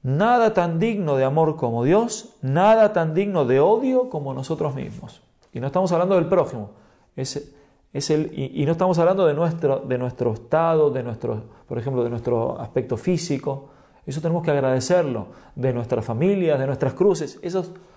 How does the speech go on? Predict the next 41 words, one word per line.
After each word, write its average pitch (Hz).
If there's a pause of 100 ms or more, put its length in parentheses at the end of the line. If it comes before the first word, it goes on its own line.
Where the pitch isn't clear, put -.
son 147
cosas 175
que 170 (500)
no 143
es -
esa 143
vida 139
la 117
que 123
hay 120
que 120
odiar, 113
esa 135
es 175
la 160
vida 180
que 180
hay 202
que 175
amar. 131 (400)
Cuando 123
hablamos 165
de 120
odiarnos 143
a 123
nosotros 143
mismos, 196
es - (340)
el 131
desorden 196
interior 175 (640)
que 135
nos -
ata 196 (320)
al 127
pecado 185
y 151
nos 131
aleja 170
de 143
Dios 135